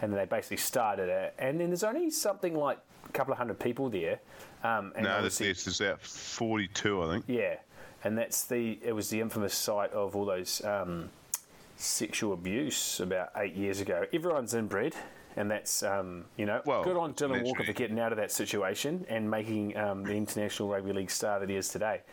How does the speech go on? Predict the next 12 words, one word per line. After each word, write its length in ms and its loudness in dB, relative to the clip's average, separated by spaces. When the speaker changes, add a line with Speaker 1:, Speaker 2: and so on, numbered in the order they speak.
Speaker 1:
He's 360 -2
never 260 0
played 380 -2
better. 240 0
Speaker 2:
Yeah, 160 2
he's 260 0
going 360 2
good, 160 2
and, 240 0
uh, 200 2
like, 240 0
uh, 260 -2